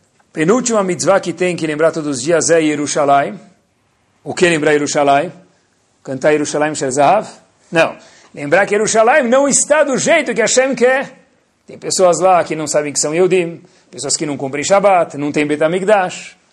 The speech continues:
Ainda falta. E a última mitzvah que tem é lembrar que Hashem noten lecha koach lasot chai, que por mais que eu fiz faculdade em Oxford,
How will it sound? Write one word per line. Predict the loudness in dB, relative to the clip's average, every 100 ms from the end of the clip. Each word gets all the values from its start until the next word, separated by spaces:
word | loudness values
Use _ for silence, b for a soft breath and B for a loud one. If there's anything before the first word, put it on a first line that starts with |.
| _ -12
Ainda | -2 0
falta. | 2 2 2 -4 -18 _ _ _ _ _ _ _
E | 2
a | 4
última | 4 2 -2
mitzvah | -2 -2 2 0
que | 0
tem | -2 0 0 -2 -10 -18 _
é | -6
lembrar | -2 2 0 0
que | -6 -4
Hashem | 0 0 0 2 2 2 -6 -16 -20 -20 -12
noten | -8 -4 0 0
lecha | 0 2 2 2
koach | 2 2 2
lasot | 0 -2 -4
chai, | -4 -4 -6 -16
que | -20 -20 b b b _
por | -6 0
mais | 2 2 0
que | -2
eu | -6
fiz | -4 -6 -4 -4 -2
faculdade | -4 -2 0 0 0
em | 0
Oxford, | 0 0 -10 -16